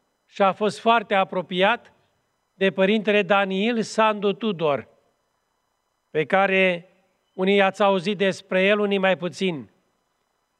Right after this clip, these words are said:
Cel care a organizat și care a fost promotorul sau motorul ru-, mișcării Rugului Aprins, Rugul Aprins. Ați auzit?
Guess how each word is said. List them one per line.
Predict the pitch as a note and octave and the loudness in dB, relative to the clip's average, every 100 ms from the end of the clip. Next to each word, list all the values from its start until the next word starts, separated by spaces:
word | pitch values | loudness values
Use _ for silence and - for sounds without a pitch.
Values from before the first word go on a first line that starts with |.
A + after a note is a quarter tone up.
| _ | _
Cel | - G3+ F#3+ | 0 0 2
care | G3+ F#3+ F#3+ F#3+ F#3 - | 2 2 2 2 0 -4
a | E3 | 2
organizat | F#3 F#3+ F#3+ F#3 F#3 D#3 B3 A#3 _ _ _ _ _ _ _ _ | 4 4 2 0 -2 0 0 0 _ _ _ _ _ _ _ _
și | _ | _
care | D3+ F#3+ F#3 | 0 2 4
a | F3 | 2
fost | F#3 A3 - | 2 0 0
promotorul | - F#3+ F3+ F3+ A#3 A#3+ G3 C#3+ A#2 - _ _ _ _ _ _ | 0 2 4 2 4 2 2 -2 -6 -14 _ _ _ _ _ _
sau | - F#3 F3+ | 0 2 2
motorul | F3 E3+ A#3 A#3+ D#3+ G#2+ G2+ _ _ _ _ _ _ _ _ _ _ _ _ _ _ | 0 0 2 2 0 -8 -18 _ _ _ _ _ _ _ _ _ _ _ _ _ _
ru-, | D3+ F3 | -8 -4
mișcării | E3+ F#3 - A3+ A3+ G#3 G3+ | 0 0 0 2 2 2 0
Rugului | G3 F#3+ G3 G3 | -2 -2 0 2
Aprins, | F#3 F3 G3 E3+ B2 - - _ | 2 2 0 0 -4 -14 -20 _
Rugul | F3+ G#3 G3 | -2 2 4
Aprins. | F#3 F3 F3 D#3 A#2+ - _ _ _ _ _ _ _ _ _ _ _ _ _ _ _ _ _ | 2 0 -4 -8 -12 -18 _ _ _ _ _ _ _ _ _ _ _ _ _ _ _ _ _
Ați | F3+ F#3 G3+ | -2 0 2
auzit? | F#3+ F#3 G3 G3+ - | 0 0 -2 -4 -6